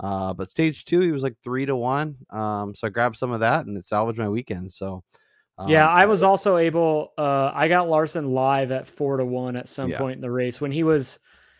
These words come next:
Speaker 2: it was during one of the long runs where Christopher Bell and Brad Keselowski were out front by a couple of seconds. And I was like, "Oh, this number's way too good to pass up." So
Speaker 1: Yeah.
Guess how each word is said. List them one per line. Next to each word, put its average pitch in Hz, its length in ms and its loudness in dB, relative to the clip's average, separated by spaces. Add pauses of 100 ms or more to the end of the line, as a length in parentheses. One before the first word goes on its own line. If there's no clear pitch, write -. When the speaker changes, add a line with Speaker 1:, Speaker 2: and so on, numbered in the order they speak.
(160)
Speaker 2:
it 175 100 2
was 180 180 4
during 202 300 0
one 190 140 0
of 185 60 0
the 160 80 4
long 143 360 2
runs 139 460 -2
where 131 380 2
Christopher 147 420 -2
Bell 135 360 2
and 123 160 -4
Brad 127 240 0
Keselowski 123 500 -4
were 123 160 -2
out 120 160 -2
front 123 320 -6
by 123 160 -2
a 117 40 -4
couple 120 280 -4
of 113 60 -8
seconds. 117 500 -8
And 127 120 -6
I 117 80 -4
was 117 140 -4
like, 123 140 0
"Oh, 117 140 0
this 127 160 -4
number's 131 380 -2
way 131 360 2
too 127 200 -6
good 120 280 -4
to 120 80 -6
pass 117 320 -4
up." 113 200 -6
So 120 300 -4
Speaker 1:
Yeah. - 80 -14